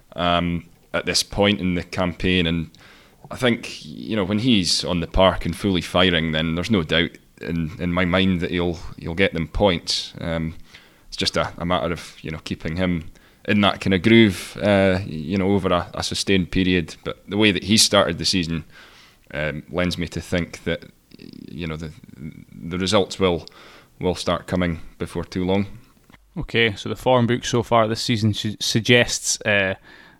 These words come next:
Speaker 2: you'd be better to err on the side of conservati-, conservatism when it comes to how many wins we'll get from our teams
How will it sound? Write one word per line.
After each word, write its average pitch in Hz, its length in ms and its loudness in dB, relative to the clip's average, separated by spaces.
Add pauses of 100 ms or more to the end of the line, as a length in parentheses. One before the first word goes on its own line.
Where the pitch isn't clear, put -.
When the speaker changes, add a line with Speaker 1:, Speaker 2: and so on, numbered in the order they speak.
(120)
Speaker 2:
you'd 110 160 -4
be 110 80 0
better 110 280 2
to 104 360 0 (340)
err 113 260 4
on 107 140 2
the 101 60 0
side 104 240 2
of 98 160 -4
conservati-, 113 720 2 (280)
conservatism 104 1300 2 (640)
when 113 140 0
it - 100 -4
comes 117 340 4
to 113 140 0
how 110 160 2
many 113 160 4
wins 120 420 8
we'll 110 140 2
get 113 240 4
from 117 140 0
our 110 100 2
teams 117 600 0